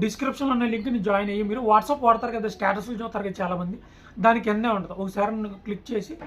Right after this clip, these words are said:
ఏదైనా అప్డేట్ వస్తే చూసి లింక్స్ ఏమైనా ఉంటే అందులో మీరు చక్కగా పొందుకోవచ్చు, అందులో జాయిన్ అవ్వండి. ఓకే, చూడండి, మనకి జనవరి ఒకటో తేదీన, ఆ, సారీ, మార్చి ఒకటో తేదీన జనవరి యొక్క ఆసరా పెన్షన్లు విడుదల చేయడం జరిగింది. So యథావిధిగా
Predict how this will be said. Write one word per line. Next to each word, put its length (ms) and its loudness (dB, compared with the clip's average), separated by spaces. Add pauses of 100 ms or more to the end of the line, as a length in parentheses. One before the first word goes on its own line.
(420)
ఏదైనా 320 4
అప్డేట్ 260 2
వస్తే 160 -4 (120)
చూసి 280 -4
లింక్స్ 220 -4
ఏమైనా 180 -2
ఉంటే 160 -6
అందులో 160 -8 (400)
మీరు 180 -6
చక్కగా 300 -2
పొందుకోవచ్చు, 400 -4
అందులో 240 -4
జాయిన్ 200 -6
అవ్వండి. 240 -10
ఓకే, 140 -2 (520)
చూడండి, 340 4 (140)
మనకి 260 -2 (600)
జనవరి 360 6
ఒకటో 220 0 (100)
తేదీన, 320 -4 (800)
ఆ, 180 0
సారీ, 200 2 (240)
మార్చి 340 4
ఒకటో 280 -2
తేదీన 300 0 (260)
జనవరి 380 0
యొక్క 140 -6 (520)
ఆసరా 320 0
పెన్షన్లు 380 -6
విడుదల 300 -6
చేయడం 320 -6
జరిగింది. 300 -8 (640)
So 240 6
యథావిధిగా 500 6